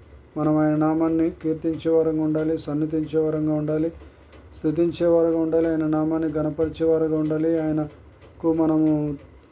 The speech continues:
జిఫాఫలాలు అర్పించేవారుగా ఉండాలి ప్రియులారా. "నా ప్రాణమా యెహోవాను సన్నతించుమని" మరలా అంటున్నాడు. ఆయన చేసిన ఉపకారములలో దేనిని మరవక-, మరవకము అంటున్నాడు. కాబట్టి ఆయన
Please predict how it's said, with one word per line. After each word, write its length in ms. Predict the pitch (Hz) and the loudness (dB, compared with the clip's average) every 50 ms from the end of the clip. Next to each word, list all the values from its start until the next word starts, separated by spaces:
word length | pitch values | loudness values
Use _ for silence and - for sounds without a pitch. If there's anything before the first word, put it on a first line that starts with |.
| - - - - - - - - | -20 -20 -20 -20 -20 -20 -20 -6
జిఫాఫలాలు 720 | 143 156 151 - 165 170 165 151 170 175 170 175 170 170 | -2 -2 -2 0 0 0 0 2 2 2 2 2 2 2
అర్పించేవారుగా 880 | 165 160 156 - 165 165 151 156 160 165 165 165 160 160 160 170 185 190 - - - - - - | 2 0 -2 -2 -4 -4 -2 -2 0 0 2 2 2 0 0 -2 -4 -4 -8 -12 -20 -20 -10 -6
ఉండాలి 280 | 156 151 156 156 151 | -2 0 0 0 0
ప్రియులారా. 540 | 143 139 - 156 151 151 151 151 147 143 139 - - - - - - - - - - - - | -2 -4 -4 -2 -2 0 -2 -2 -4 -4 -6 -10 -20 -20 -20 -20 -20 -20 -20 -20 -18 -8 -4
"నా 200 | 147 147 151 151 | -2 0 0 0
ప్రాణమా 520 | 147 - 156 156 160 165 165 165 165 165 | 0 0 0 2 2 2 2 2 4 2
యెహోవాను 500 | 165 160 135 151 160 165 165 160 165 170 | 2 0 0 2 2 2 2 2 0 -2
సన్నతించుమని" 880 | 160 - - 151 151 156 160 156 165 165 160 156 156 160 165 160 160 160 | -4 -4 -4 -2 -2 -2 -2 -2 -2 -4 -4 -4 -6 -4 -2 -2 -2 -2
మరలా 300 | 156 156 151 156 156 160 | -2 -2 0 0 0 0
అంటున్నాడు. 640 | 160 156 151 143 151 151 151 147 139 135 - - - - - - - - - - - - - - - | 0 0 -2 -2 -2 -2 -2 -2 -2 -6 -10 -14 -20 -20 -20 -20 -20 -20 -20 -20 -20 -20 -14 -6 -4
ఆయన 220 | 147 151 156 151 143 - | 0 0 0 0 0 0
చేసిన 300 | 160 165 160 160 - 175 | 0 0 0 -2 -2 -2
ఉపకారములలో 800 | 165 156 160 165 165 175 170 165 170 170 170 170 165 165 170 170 | -2 0 0 0 2 2 2 2 2 2 2 2 4 4 2 0
దేనిని 440 | 156 156 156 160 160 165 165 170 180 | 0 0 0 2 2 2 0 0 -2
మరవక-, 600 | 175 165 156 151 160 160 165 160 160 165 156 151 139 - - - 160 | -2 -2 0 2 4 4 4 2 0 -2 -4 -4 -6 -10 -14 -12 -8
మరవకము 560 | 147 143 147 156 156 165 160 160 156 160 165 | -6 -4 -2 0 2 2 0 0 0 -4 -2
అంటున్నాడు. 380 | 160 156 147 147 147 147 139 139 | -2 -4 -4 -4 -6 -4 -6 -6
కాబట్టి 560 | - 147 147 143 147 143 - 165 165 156 156 - - - - - - - - - - - _ - - - - - _ - - - - - - 147 | -8 -8 -6 -6 -8 -4 -2 -2 -2 -2 -4 -10 -20 -20 -20 -20 -20 -20 -20 -20 -20 -20 _ -20 -20 -20 -20 -20 _ -20 -20 -20 -20 -18 -8 -4
ఆయన 260 | 147 151 156 156 | -2 0 0 0